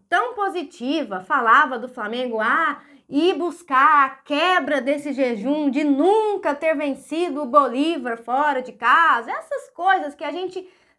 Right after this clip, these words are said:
tenta trazer pro canal pra dar um ânimo, né,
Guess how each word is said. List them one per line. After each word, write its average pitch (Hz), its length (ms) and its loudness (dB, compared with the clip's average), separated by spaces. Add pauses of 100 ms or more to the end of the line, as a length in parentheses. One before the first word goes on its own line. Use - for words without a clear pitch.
(240)
tenta 539 440 2
trazer 381 380 2
pro 370 180 -6
canal 339 380 4
pra 453 160 0
dar 440 120 2
um 480 460 4
ânimo, 285 400 -4 (180)
né, 349 280 -4